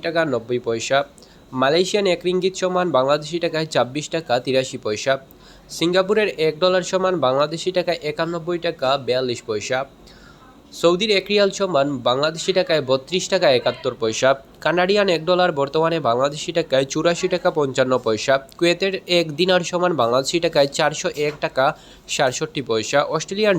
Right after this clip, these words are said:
ডলারের রেট আজকে পঁচাত্তর টাকা এগারো পয়সা। তো এই ছিল আজকের ভিডিও। বিভিন্ন দেশের টাকা রেট কিন্তু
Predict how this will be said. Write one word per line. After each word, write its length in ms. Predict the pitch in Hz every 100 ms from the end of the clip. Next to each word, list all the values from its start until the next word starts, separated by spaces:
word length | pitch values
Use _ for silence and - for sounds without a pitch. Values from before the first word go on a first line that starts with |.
| 131
ডলারের 360 | 151 156 156 120
রেট 220 | 156 139 - 135
আজকে 260 | 131 - 147
পঁচাত্তর 420 | 160 165 175 185 175
টাকা 260 | 180 - 190 185 135
এগারো 240 | 127 117 107
পয়সা। 300 | 110 101 120 101 - - - - - - - - _ -
তো 60 | 165 190
এই 80 | 196
ছিল 120 | 214 214 185
আজকের 280 | - 190 151
ভিডিও। 240 | 175 180 185 190 123
বিভিন্ন 280 | 151 175 190 190
দেশের 220 | 180 180 175 143
টাকা 200 | 139 160
রেট 160 | 160 156
কিন্তু 180 | 160 151